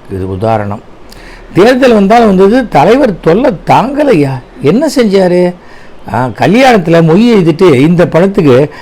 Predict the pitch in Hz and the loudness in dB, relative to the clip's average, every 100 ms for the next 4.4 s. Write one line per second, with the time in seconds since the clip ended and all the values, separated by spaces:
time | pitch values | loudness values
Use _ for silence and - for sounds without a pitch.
0 | - - 120 120 160 143 123 131 127 131 | -14 -4 -4 -2 -2 2 2 2 0 -2
1 | 107 92 92 - 110 127 110 147 - 117 | -4 -4 -6 -6 -2 -2 -2 -4 -2 0
2 | 110 92 - - - - 120 123 113 104 | 0 -2 -8 -20 -18 -6 -2 0 -2 -2
3 | 104 101 - - - - 113 139 127 113 | -4 -4 -10 -14 -16 -6 0 0 0 0
4 | 131 120 120 151 | 0 0 -2 -4